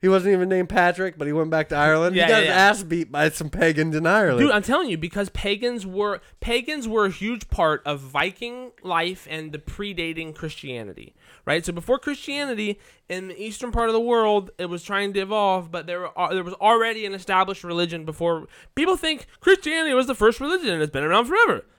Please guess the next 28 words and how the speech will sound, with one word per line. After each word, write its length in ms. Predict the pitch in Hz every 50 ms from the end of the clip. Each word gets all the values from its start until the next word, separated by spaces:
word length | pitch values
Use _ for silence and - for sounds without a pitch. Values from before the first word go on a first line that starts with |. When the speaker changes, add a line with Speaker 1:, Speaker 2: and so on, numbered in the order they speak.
| _ _ -
Speaker 2:
No. 640 | 240 269 311 311 311 311 294 233 151 220 208 - - _ 175 170 - -
Speaker 1:
No. 60 | 220
Speaker 2:
Uh, 20 | 202 170 160 156 156 - 190
open 280 | 247 330 - 370 339
up 140 | 311 311 -
a 80 | 285 220
book 380 | 165 147 202 277 302 - -
or 100 | 156 160
read 320 | 151 160 202 247 285 262 226
some 220 | - 233 196 170 165
links. 240 | 185 262 233 139
Speaker 1:
Yeah, 160 | 160 180 202 220
you 220 | 214 165 135 123
dummies. 760 | 101 - 135 131 127 123 127 131 139 156 170 - - - - - - - - -
Speaker 2:
Like, 360 | - 180 190 190 190 - _ _ _ _ _ - 170 - - _
inform 500 | 202 247 240 190 - 254 285 320 392 403
yourself 480 | 359 330 269 - - 202 185 185 185 - 160
about 340 | 165 147 - 196 220 220 -
older 300 | 185 196 214 202 220 214
religions 600 | 196 190 170 156 160 170 170 156 139 139 139 139
than 140 | 143 139 135
the 60 | 135
one 300 | 135 143 143 147 147 143
that 120 | 135 85
you're 280 | 120 135 139 139 131 - - -
aware 360 | 131 127 117 123 151 175 143
of, 280 | 104 90 101 107 - - _ - - -
because 420 | - 185 - - 196 190 185 170